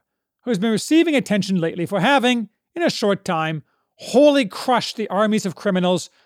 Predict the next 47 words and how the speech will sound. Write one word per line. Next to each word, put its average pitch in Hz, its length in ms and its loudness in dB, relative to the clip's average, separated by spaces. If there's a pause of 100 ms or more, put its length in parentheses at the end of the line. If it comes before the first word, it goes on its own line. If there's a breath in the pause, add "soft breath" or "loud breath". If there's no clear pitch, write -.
(120)
who 254 80 -4
had 233 100 2
made 190 240 2
his 190 140 -2
country 190 320 -4
one 160 200 -2
of 160 100 -4
the 180 60 -6
most 165 180 -2
violent 139 420 -4
in 160 80 -6
the 165 80 -2
world, 170 340 0 (680)
simply 294 380 2
by 233 140 2
having 180 300 0
the 180 100 0
will 151 240 0
to 170 140 -4
apply 151 320 -4
adequate 139 400 -8
force, - 480 -6 (420)
at 254 120 -4
great 226 260 2
risk 143 320 -8
to 175 140 -4
himself. - 580 -4 (1700)
This, 254 500 2 (160)
the 196 80 -6
total 285 380 0
enervation 190 580 0
of 180 100 -2
the 190 140 0
elites, 165 540 -6 (180)
the 180 100 -6
loss 208 420 4
of - 20 -18
the 247 100 0
drives 170 540 0
which 165 120 -10
made 170 180 -2
the 139 60 -8
success - 480 -2
of 220 60 -8
the 190 80 -2
nation 160 320 -4
possible, 180 560 -6